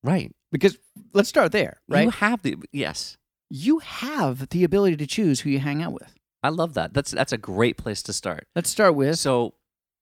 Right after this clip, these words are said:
Speaker 2: you can choose whether or not Noel is in
Speaker 1: Right.
Speaker 2: your crew.
Speaker 1: When you are aware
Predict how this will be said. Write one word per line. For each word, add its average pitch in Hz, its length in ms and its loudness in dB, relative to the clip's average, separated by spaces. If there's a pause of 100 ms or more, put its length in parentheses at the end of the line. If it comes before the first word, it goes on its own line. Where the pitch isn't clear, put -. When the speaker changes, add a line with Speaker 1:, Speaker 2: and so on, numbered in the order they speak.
(140)
Speaker 2:
you 160 200 -2
can 214 220 0
choose 170 560 0
whether 143 260 4
or 143 60 2
not 143 260 0
Noel 143 680 0 (240)
is 147 120 2
in 165 140 6
Speaker 1:
Right. 139 40 -2
Speaker 2:
your 151 140 -4
crew. 220 340 -4 (560)
Speaker 1:
When 147 380 -2
you 190 220 0
are 123 200 0
aware 95 680 -2